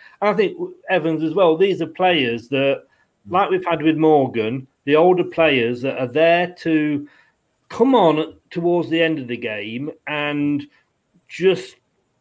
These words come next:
Speaker 1: you know, with, with, with Wes Morgan, just calm things down at the back if we're panicking a little bit. And I think Evans will take over that role. Vardy, somebody said the other day, I think it might have been Brad actually, said,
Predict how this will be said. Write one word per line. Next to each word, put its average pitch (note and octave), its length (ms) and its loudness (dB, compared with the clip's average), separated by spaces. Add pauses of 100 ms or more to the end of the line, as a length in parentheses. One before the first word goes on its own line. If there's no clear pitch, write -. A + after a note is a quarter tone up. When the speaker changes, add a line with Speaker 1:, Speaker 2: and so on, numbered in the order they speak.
(220)
Speaker 1:
you F#3+ 120 -2
know, D3+ 260 -2
with, F#3 160 6
with, F3 320 2
with E3 160 2
Wes E3 240 2
Morgan, D3 680 0
just D#3 280 -4
calm F3+ 280 2
things E3+ 240 -2
down D#3 220 2
at D3 80 -10
the C#3+ 80 -6
back C3+ 320 -2
if C#3+ 140 -6
we're D3+ 80 -4
panicking C#3+ 560 -6
a B2+ 40 -4
little A#2 220 -4
bit. B2 180 -4
And C3 100 -6
I C3+ 40 -6
think C3+ 180 -6
Evans D3+ 380 0
will C#3+ 120 -2
take C3+ 280 -4
over C3+ 300 0
that A2+ 280 -6
role. A2+ 440 -6 (440)
Vardy, F3 680 4 (720)
somebody F#3 280 -4
said F3 140 -2
the D#3+ 80 2
other D#3+ 140 -2
day, C#3+ 420 2
I B2 60 -4
think C3+ 140 -6
it D#3 40 -6
might C#3+ 80 -2
have B2+ 80 -6
been C3 160 -4
Brad C3+ 260 -2
actually, A#2+ 380 -10
said, B2+ 360 -2